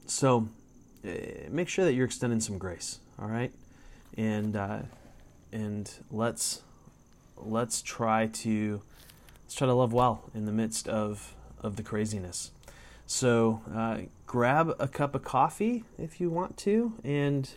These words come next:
we are gonna spend some time looking at John chapter eight, verses twelve through twenty. Now, um, we are,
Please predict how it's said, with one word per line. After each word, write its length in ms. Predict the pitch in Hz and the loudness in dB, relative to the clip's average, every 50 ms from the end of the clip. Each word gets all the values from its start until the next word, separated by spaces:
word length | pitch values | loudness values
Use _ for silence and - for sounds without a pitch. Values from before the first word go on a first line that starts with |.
| - - | -10 -6
we 300 | - 117 123 151 180 175 | -2 0 2 2 2 2
are 80 | 156 | 2
gonna 160 | 151 143 139 | 2 0 -2
spend 260 | 139 - - 143 147 139 | -2 -2 -4 -4 -4 -2
some 160 | - 135 127 | -2 -4 -4
time 340 | 127 135 131 131 139 135 127 | -4 -2 -2 -2 0 0 0
looking 220 | 131 135 - 120 | -2 -2 -2 -2
at 140 | 110 107 110 - - - - - - - - - - - - | -2 -2 -4 -6 -14 -20 -20 -20 -20 -20 -20 -20 -14 -12 -8
John 440 | 113 110 120 120 123 139 147 151 139 | -4 0 2 2 4 2 2 0 0
chapter 580 | - - 135 135 131 - - 123 110 107 - - - | -2 0 0 0 -2 -2 0 0 0 0 -2 -4 -4
eight, 360 | - 117 127 127 - - - - - - | -2 0 0 -2 -4 -6 -14 -18 -16 -10
verses 460 | - 110 110 107 107 - - 104 - | -4 -2 -2 -2 -2 -2 -4 -4 -6
twelve 380 | - - - 123 127 127 127 123 | -6 -2 0 2 4 2 2 0
through 220 | - - 113 110 | -2 -2 -2 -2
twenty. 420 | - - - 135 139 127 104 95 - - - - - - - - - - - - - - - - - - - - - - - - - - - - - - - - - - - - - - - - - _ _ - - - - - - - | -2 -2 0 0 2 0 -2 -4 -8 -14 -20 -20 -20 -20 -20 -20 -20 -20 -20 -20 -20 -20 -20 -20 -20 -20 -20 -20 -20 -20 -20 -20 -20 -20 -20 -20 -20 -20 -20 -20 -20 -20 -20 -20 -20 -20 -20 -20 -20 _ _ -20 -20 -20 -20 -20 -10 -2
Now, 360 | - 143 135 135 131 127 127 - - - - - - - - - - - - - - - - - - | 2 6 8 8 8 8 6 2 -6 -20 -20 -20 -20 -20 -20 -20 -20 -20 -20 -20 -20 -20 -14 -4 0
um, 600 | 143 135 135 131 123 120 117 113 110 110 - - - - - - - - - - - - - - - - - - - - - - - - - - - - - - | 2 4 6 6 6 4 4 2 2 0 -2 -8 -16 -20 -20 -20 -20 -20 -20 -20 -20 -20 -20 -20 -20 -20 -20 -20 -20 -20 -20 -20 -20 -20 -20 -16 -14 -12 -8 -6
we 440 | 117 113 110 127 143 147 147 143 - | -4 -2 2 4 4 6 6 6 4
are, 420 | 107 131 123 120 117 117 113 | 4 4 4 6 6 4 4